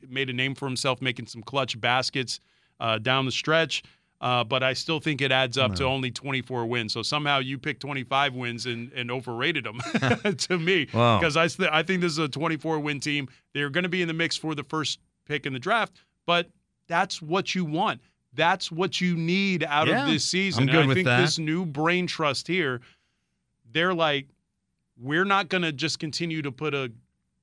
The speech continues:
Speaker 1: Band-Aid over a gunshot wound. We need to blow this thing up. We need to start it over, and we need to get in position to get a difference-making player so that
Speaker 2: Right.
Speaker 1: we can truly reset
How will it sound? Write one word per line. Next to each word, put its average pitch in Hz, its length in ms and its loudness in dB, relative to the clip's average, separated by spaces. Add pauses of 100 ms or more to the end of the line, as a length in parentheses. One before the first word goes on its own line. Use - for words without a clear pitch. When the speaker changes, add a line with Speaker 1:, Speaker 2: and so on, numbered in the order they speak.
(160)
Speaker 1:
Band-Aid 147 440 0
over 120 280 -4
a 110 40 -8
gunshot 120 560 -2
wound. 123 340 -6 (380)
We 139 140 -4
need 170 160 0
to 165 60 -4
blow 147 240 0
this 165 220 -2
thing 202 240 0
up. 151 220 0 (300)
We 139 160 -4
need 143 240 0
to 165 80 0
start 160 340 2
it 190 120 0
over, 131 440 -2 (560)
and 143 580 0
we 139 140 0
need 160 220 0
to 165 260 2
get 143 400 -2 (300)
in 156 260 -2
position 151 760 -2 (100)
to 156 160 -8
get 147 320 0 (140)
a 147 160 0
difference-making 151 1160 -2
player 165 580 -2 (280)
so 160 240 -2
that 147 280 4
Speaker 2:
Right. 98 240 -2
Speaker 1:
we 156 140 0
can 190 580 0
truly 190 540 0
reset 151 600 0